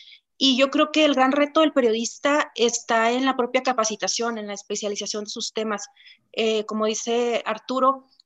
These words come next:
es el tiempo, los periodistas siempre estamos con el tiempo, sobre todo los que trabajamos en un, en un diario, que la noticia, por lo regular, los jefes nos piden la noticia al, al instante.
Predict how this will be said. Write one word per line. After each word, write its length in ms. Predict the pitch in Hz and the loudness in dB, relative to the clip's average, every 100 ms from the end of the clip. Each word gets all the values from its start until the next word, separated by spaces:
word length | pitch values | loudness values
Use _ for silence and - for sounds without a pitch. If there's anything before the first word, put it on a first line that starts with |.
| _ _ | _ _
es 460 | 233 233 - - - | 0 0 -2 -6 -6
el 340 | 233 220 214 | -4 -2 -4
tiempo, 360 | - 262 254 247 | 0 0 0 0
los 160 | 233 220 | 0 -2
periodistas 360 | 214 214 226 | -4 -4 -4
siempre 180 | 240 220 | -6 -8
estamos 280 | - 226 220 | -6 -6 -6
con 200 | - 214 | -8 -8
el 140 | 208 | -6
tiempo, 580 | 247 254 247 - 240 240 _ | -4 -4 -4 -4 -4 -6 _
sobre 260 | - 220 208 | -6 -4 -2
todo 180 | 214 214 | -2 -2
los 140 | 226 | -2
que 80 | 233 | -4
trabajamos 720 | 220 196 190 - 208 214 214 | -4 -4 -4 -2 -2 -2 -4
en 160 | 220 208 | -6 -6
un, 560 | 208 208 214 214 208 - | -8 -8 -8 -10 -12 -14
en 240 | - 208 208 | -8 -6 -6
un 320 | 202 208 214 | -8 -8 -2
diario, 580 | 220 208 233 285 311 _ | 0 0 0 -4 -8 _
que 360 | 233 208 202 196 | -10 -8 -8 -8
la 120 | 196 | -8
noticia, 480 | 196 214 214 233 233 _ | -8 -10 -8 -8 -10 _
por 100 | - | -8
lo 80 | 214 | -6
regular, 360 | 208 208 208 214 | -6 -6 -4 -4
los 120 | 220 | -6
jefes 220 | 220 240 | -10 -10
nos 160 | 220 214 | -10 -8
piden 240 | 214 208 | -6 -6
la 80 | 214 | -6
noticia 360 | 196 208 - 214 | -8 -8 -6 -6
al, 180 | 208 - | -6 -10
al 140 | 190 | -10
instante. 600 | 202 - 247 262 262 262 | -10 -4 -2 0 -4 -6